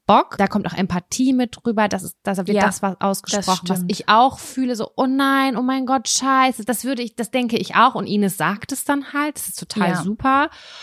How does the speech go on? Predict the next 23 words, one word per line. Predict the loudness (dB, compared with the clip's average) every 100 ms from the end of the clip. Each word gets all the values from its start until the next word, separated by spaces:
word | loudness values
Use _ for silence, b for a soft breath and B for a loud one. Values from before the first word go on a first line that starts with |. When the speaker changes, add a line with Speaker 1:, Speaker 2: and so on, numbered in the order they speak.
| B
Speaker 2:
Ja. | -4 0 2
Speaker 1:
Und | 4 6
Lotti, | 4 4 0 0 0 -2
die | -2
Details, | 0 0 -2 2 2 2
die | -2
sie | -2
da | 0 0
raushaut, | 2 2 0 0 2 0 -2
einfach | -4 -4 -6 -4 -6 -12 -14
Hammer. | -6 -4 -4 -6 -6
Das | -6 -6
ist | -6 0
Speaker 2:
Ja, | 4 4 4
die | 2
Speaker 1:
super | 4 6
Speaker 2:
macht | 6 4 2
wirklich | 2 4
einen | 4 4
ganz | 2 0
Speaker 1:
aufbereitet. | 0 2 2
Speaker 2:
tollen | 0 -2
Job. | -2 -2